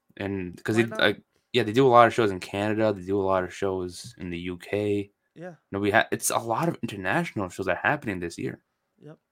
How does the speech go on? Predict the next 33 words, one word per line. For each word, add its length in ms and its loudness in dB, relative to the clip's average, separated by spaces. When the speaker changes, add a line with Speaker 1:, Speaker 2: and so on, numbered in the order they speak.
Speaker 1:
Like, 80 -8
you 80 2
have 240 8
Money 220 6
in 80 2
the 60 4
Bank 200 4
this 140 0
year 120 4
being 220 4
in 60 0
the 100 -2
U 180 -4
K. 220 -10
You 140 -6
just 240 -2
had 160 2
Elimination 400 -4
Chamber 240 -4
in 140 -4
Canada. 520 -6
Puerto 260 4
Rico 580 4
for 500 -2
Backlash. 600 0
Like, 160 -4
this 60 -6
is, 200 -10
I, 160 4
I 20 8
Speaker 2:
Saudi. 40 -4
Speaker 1:
feel 160 2
like 300 2